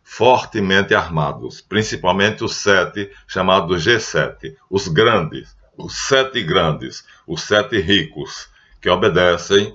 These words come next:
supostamente, é, é, ao, ao clã dos Rothschild. Então, vocês vejam, essa é a provocação inicial.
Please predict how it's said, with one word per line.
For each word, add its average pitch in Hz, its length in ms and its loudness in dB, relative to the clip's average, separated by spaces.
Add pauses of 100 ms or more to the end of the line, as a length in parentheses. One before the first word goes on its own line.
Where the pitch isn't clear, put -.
(140)
supostamente, 85 1120 -2 (260)
é, 80 440 2 (240)
é, 80 280 0
ao, 85 520 2
ao 82 400 0
clã 90 280 2
dos 87 140 -2
Rothschild. 78 580 -4 (540)
Então, 85 300 0
vocês 95 380 2
vejam, 80 460 2
essa 117 640 0
é 92 160 4
a 98 120 4
provocação 104 1000 0
inicial. 104 640 0